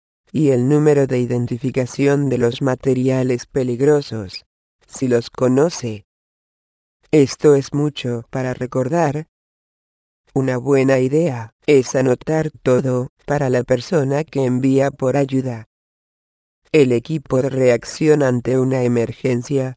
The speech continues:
debe saber estas cosas para encontrarle y para manejar la emergencia. Tal vez ellos tengan que viajar millas para llegar hasta donde usted está.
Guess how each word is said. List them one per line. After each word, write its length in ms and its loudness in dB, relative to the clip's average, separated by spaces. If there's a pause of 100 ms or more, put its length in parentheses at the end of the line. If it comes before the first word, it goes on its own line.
(160)
debe 400 4
saber 380 -2
estas 480 -2
cosas 480 -2
para 320 -2
encontrarle 880 -2 (140)
y 140 -2
para 260 -2
manejar 600 -2
la 140 -2
emergencia. 960 -4 (1000)
Tal 240 2
vez 300 -2
ellos 500 0
tengan 640 -4
que 160 0
viajar 500 -2
millas 680 -6
para 220 -2
llegar 400 -2
hasta 380 -2
donde 420 0
usted 380 -4
está. 460 -8